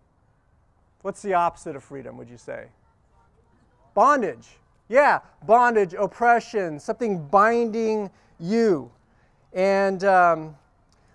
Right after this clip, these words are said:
we think about this in the world today. We, we see some of it in the news today. Where are we seeing oppression or bondage or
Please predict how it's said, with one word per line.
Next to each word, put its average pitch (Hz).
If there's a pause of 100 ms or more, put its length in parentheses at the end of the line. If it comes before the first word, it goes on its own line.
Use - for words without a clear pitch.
we 220
think 269
about 240
this -
in 208
the 202
world 233
today. 233
We, 214
we 196
see 247
some 233
of 220
it 220
in 202
the 190
news 226
today. 190
Where 247
are 294
we 277
seeing 226 (260)
oppression 196
or 165
bondage 180
or 156